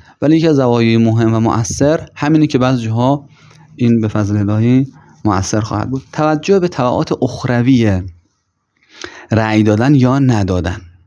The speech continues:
ببینید، این خودش می‌شه شعبه‌های مختلفی داشته باشه. یه جهتش اینه که آقا، ام، الان مثال عرض کنم. ما الان بعد از هزار و چهارصد سال نگاه می‌کنیم به،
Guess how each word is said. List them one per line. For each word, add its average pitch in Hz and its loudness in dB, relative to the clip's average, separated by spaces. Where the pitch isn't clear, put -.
ببینید، 190 -4
این 208 2
خودش 190 -2
می‌شه 175 0
شعبه‌های 131 0
مختلفی 110 0
داشته - -8
باشه. - -12
یه 202 0
جهتش 185 0
اینه 170 0
که 170 -2
آقا، 151 0
ام، 104 0
الان 131 2
مثال 117 0
عرض 101 -4
کنم. 107 -6
ما 156 2
الان 156 0
بعد 151 0
از 147 0
هزار 139 0
و 139 -6
چهارصد 127 -4
سال 135 -2
نگاه 117 0
می‌کنیم 123 2
به، 110 0